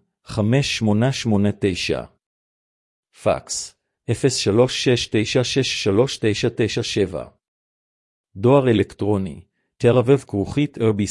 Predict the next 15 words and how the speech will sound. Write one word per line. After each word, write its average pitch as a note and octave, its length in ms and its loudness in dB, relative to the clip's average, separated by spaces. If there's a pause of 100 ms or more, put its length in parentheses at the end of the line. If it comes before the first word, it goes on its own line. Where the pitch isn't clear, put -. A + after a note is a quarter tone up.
C C#3+ 120 0
נקודה A#2+ 460 0
גב C#3 260 2
נקודה A#2 460 0
I F2 260 -6
L. A#1+ 180 -18 (1080)
קישור E3 400 0
לטפסים B2 600 -2
בנושאי G#2+ 460 0
גירושין G#2+ 560 -2
בבתי A2 320 2
הדין A#2 320 0
הרבניים. F#2+ 680 -2 (1160)
W G2+ 480 0
W G2+ 380 0